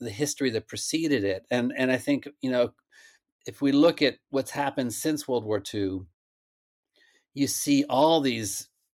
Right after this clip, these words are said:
you know, these terrible mass murders all across the world. You know, have the Stalin's purges, and then you have the,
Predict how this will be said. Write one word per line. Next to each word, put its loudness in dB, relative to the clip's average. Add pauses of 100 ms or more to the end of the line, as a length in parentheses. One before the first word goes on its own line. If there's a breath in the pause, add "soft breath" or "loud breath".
(480)
you -6
know, -4
these -4
terrible -2
mass -2
murders -2
all 2
across -6
the -10
world. -4
You -8
know, -12
have -12
the -12
Stalin's -4
purges, -6
and -12
then -14
you -10
have -8
the, -12